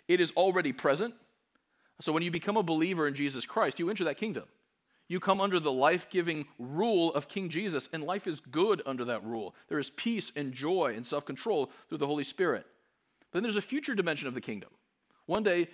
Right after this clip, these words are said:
Jesus will return, and all things will be made new and right, and the home we've always wanted will,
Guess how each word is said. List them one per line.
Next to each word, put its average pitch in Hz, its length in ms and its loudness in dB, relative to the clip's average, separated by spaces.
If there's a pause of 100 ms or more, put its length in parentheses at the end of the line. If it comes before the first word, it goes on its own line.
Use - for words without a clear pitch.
Jesus 156 280 0
will 139 120 0
return, 170 600 -4 (380)
and 135 80 -2
all 151 140 4
things 160 260 -6
will 135 80 -4
be 123 140 -4
made 117 340 -2 (180)
new 139 480 -2
and 120 160 -6
right, 139 320 0
and 123 120 -6
the 113 60 -4
home 156 200 -4
we've 151 140 -4
always 135 240 0
wanted 123 500 -6 (560)
will, 117 340 -2